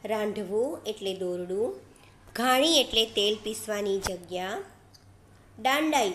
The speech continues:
એટલે બેજવાબદારીભર્યું વર્તન અથવા તો દાદાગીરી કરવી, હિંગ તેલ,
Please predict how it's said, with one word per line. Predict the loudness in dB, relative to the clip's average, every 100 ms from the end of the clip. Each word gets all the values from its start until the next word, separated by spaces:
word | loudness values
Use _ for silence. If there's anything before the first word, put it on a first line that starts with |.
| -6
એટલે | -8 -6 -4
બેજવાબદારીભર્યું | 2 2 2 -2 -2 0 -2 -2 -2 0 -4 -4 -4 -2
વર્તન | -4 -6 -8 -8 -6 -6 -6
અથવા | -6 -6 -6 -6
તો | -6 -6 -6 -6 -10 -16 -20 -16 -2
દાદાગીરી | 0 2 0 0 -4 -4
કરવી, | -4 -4 -2 -2 -2 -6 -18 -20 -14 2
હિંગ | 4 4
તેલ, | 0 4 6 8 4